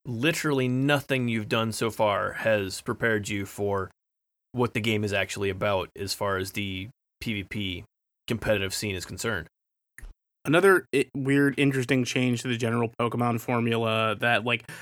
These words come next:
Speaker 2: I don't even necessarily think this is good or bad, I just think it's an interesting change.
Speaker 1: Yeah.
Speaker 2: Um, is rather than, you know, how way a Pokemon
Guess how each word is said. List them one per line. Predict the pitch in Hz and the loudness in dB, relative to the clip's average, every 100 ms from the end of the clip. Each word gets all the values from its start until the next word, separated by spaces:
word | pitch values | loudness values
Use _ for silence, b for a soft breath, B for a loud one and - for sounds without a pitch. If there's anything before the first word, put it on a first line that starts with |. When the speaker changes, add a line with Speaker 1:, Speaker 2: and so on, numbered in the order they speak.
| B B | B B
Speaker 2:
I | 185 | 6
don't | |
even | 226 202 | 8 8
necessarily | 180 180 151 | 6 6 6
think | 151 | 6
this | 131 127 | 4 2
is | 117 | 0
good | 123 135 | 4 4
or | 123 123 | 6 4
bad, | 139 143 139 | 8 8 8
I | |
just | 117 | 4
think | 131 120 | 0 -2
it's | - | -2
an | - | -4
interesting | 123 120 123 165 151 | -4 -4 -2 -2 0
change. | 170 165 175 175 - _ _ _ | 0 0 0 -4 -12 _ _ _
Speaker 1:
Yeah. | - 110 117 | -6 -2 2
Speaker 2:
Um, | 123 123 120 120 - | 4 6 6 4 2
is | 127 127 127 127 | 2 4 4 6
rather | 165 185 202 | 8 10 8
than, | 160 156 151 135 123 - | 8 6 8 6 4 2
you | 135 | 4
know, | 131 | 4
how | 127 127 | 6 4
way | 123 123 117 | 4 4 4
a | |
Pokemon | 101 131 113 120 117 110 113 | 2 0 0 2 2 0 -4